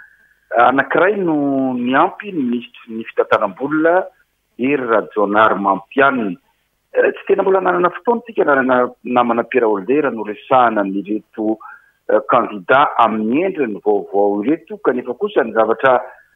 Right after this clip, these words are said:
azo antoka, ny zavatra tsy azo lavina, na dia, eh, nampiakatra ny lanjan'ireo, eh, kandida nisy ny nirotsahan'Andriamatoa Hery Rajaonary Mampianina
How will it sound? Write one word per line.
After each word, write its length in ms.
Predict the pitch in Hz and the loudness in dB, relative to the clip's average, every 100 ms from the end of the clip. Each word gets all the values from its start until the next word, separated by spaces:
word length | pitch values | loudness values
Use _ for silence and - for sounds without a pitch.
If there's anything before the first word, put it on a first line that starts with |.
| _ - | _ 0
azo 420 | 107 110 - 104 | 2 2 -2 0
antoka, 400 | 151 220 - 120 | 2 0 -4 -6
ny 100 | 101 | 0
zavatra 360 | 113 110 113 120 - | 0 0 0 -2 -4
tsy 120 | - 160 | -2 -2
azo 200 | 107 107 | -2 -2
lavina, 480 | 139 170 180 226 247 _ _ _ _ | 0 0 0 -2 -4 _ _ _ _
na 160 | - 120 | -2 -2
dia, 560 | 117 127 139 135 135 135 - _ _ - | -2 -2 2 4 4 2 -6 _ _ -4
eh, 80 | 113 | -2
nampiakatra 920 | 123 131 131 208 226 202 - - 170 139 | 0 0 2 0 2 -2 -2 -2 0 0
ny 320 | 127 120 120 | -2 -4 -4
lanjan'ireo, 1300 | 117 120 185 254 214 165 143 127 143 135 131 131 131 _ _ _ - | 0 4 4 2 0 0 0 -2 -2 0 0 -2 -4 _ _ _ -4
eh, 100 | 113 117 | -2 0
kandida 680 | - 139 - 110 87 117 113 | 2 0 0 -10 -2 2 2
nisy 640 | 110 175 214 - 254 269 - _ _ _ | 2 -2 -4 -6 -6 -6 -12 _ _ _
ny 200 | 117 131 147 | -4 -2 0
nirotsahan'Andriamatoa 1700 | 147 139 139 - 247 240 202 160 135 131 127 120 120 _ 156 156 - | 0 -2 -6 0 2 4 4 2 0 -2 -2 -2 -4 _ -4 -4 -2
Hery 160 | 135 | -2
Rajaonary 480 | 139 123 104 117 117 | 0 0 -2 -2 -2
Mampianina 560 | 113 117 160 165 185 | 0 0 2 2 2